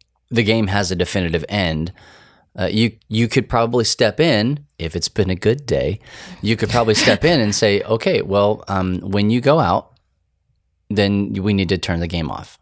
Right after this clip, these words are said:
Speaker 1: And, like, that, that would be a good break point. Instead of saying, "Look, I don't care. You're already twenty minutes over.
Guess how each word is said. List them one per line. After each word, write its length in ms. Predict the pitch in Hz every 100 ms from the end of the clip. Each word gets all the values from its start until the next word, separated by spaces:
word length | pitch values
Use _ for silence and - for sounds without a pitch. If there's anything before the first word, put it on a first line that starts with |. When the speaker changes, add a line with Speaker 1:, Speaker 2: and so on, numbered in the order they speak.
| -
Speaker 1:
And, 120 | 101
like, 220 | 101 92
that, 300 | 98 107 87
that 120 | 104 98
would 100 | 95
be 100 | 95
a 60 |
good 260 | 87 87 -
break 240 | 117 113
point. 220 | - 85 78
Instead 260 | 90 107
of 60 | 92
saying, 240 | 98 87 - - -
"Look, 160 | 160 -
I 80 | 135
don't 180 | 151 -
care. 360 | 151 127 110 -
You're 180 | 113
already 240 | 120 143 127
twenty 260 | - 135 117
minutes 260 | 104 92
over. 480 | 123 135 107 92